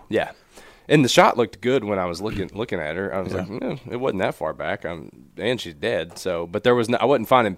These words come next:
Speaker 1: pink, frothy blood. That's what was making me nervous. It was, it was just regular. Uh, it wasn't rich colored. It was just dar-, uh, a regular blood, like what you think of as blood color.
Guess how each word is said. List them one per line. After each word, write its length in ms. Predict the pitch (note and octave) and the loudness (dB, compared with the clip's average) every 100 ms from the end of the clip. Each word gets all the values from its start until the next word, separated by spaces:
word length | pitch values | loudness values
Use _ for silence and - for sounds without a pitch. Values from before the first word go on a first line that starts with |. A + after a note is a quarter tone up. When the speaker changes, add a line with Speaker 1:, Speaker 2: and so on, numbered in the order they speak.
| _ | _
Speaker 1:
pink, 220 | - A2+ - _ | -6 -6 -8 _
frothy 340 | G#2 G2 F#2 | 2 2 2
blood. 360 | D#2+ E2 D2+ C#2+ D2+ | -8 -8 -8 -8 -4
That's 200 | G2+ - | -4 -2
what 160 | G2+ | -4
was 140 | F#2 F#2 | -2 -4
making 240 | F#2+ F2+ | -6 -6
me 60 | F2+ | -8
nervous. 400 | F2+ F2 D#2+ G2 | -8 -8 -10 -10
It 80 | D#2+ | -10
was, 260 | E2 - - - - | -12 -16 -20 -20 -8
it 80 | G2+ | -6
was 120 | G2+ | -4
just 160 | G2+ F2 | -4 -2
regular. 460 | F#2+ F#2+ F#2+ E2+ - _ | -2 0 -2 -4 -8 _
Uh, 100 | F#2+ | -8
it 60 | F2 | -4
wasn't 260 | G2+ G#2 | -4 -4
rich 260 | F2+ G2+ - | -2 -4 -2
colored. 400 | G#2 F#2 F2+ F2 | 0 0 0 -4
It 60 | E2 | -8
was 140 | E2+ | -10
just 180 | F2+ - _ _ _ _ - | -12 -12 _ _ _ _ -8
dar-, 180 | G2 E2 | -4 -4
uh, 240 | F2 E2 D#2+ | -4 -6 -8
a 120 | F#2 | -8
regular 340 | F2+ F#2+ F#2 F2 | -4 -4 -4 -6
blood, 400 | E2+ D#2 B1+ - | -8 -8 -10 -12
like 200 | D2+ - _ - | -12 -14 _ -18
what 300 | F#2+ F#2 G2 | -8 -8 -6
you 60 | |
think 220 | F2+ F#2+ F2 | -8 -8 -8
of 120 | E2+ | -10
as 80 | D#2+ | -10
blood 260 | E2+ D#2+ | -10 -12
color. 320 | - A#1 C#2 | -12 -14 -14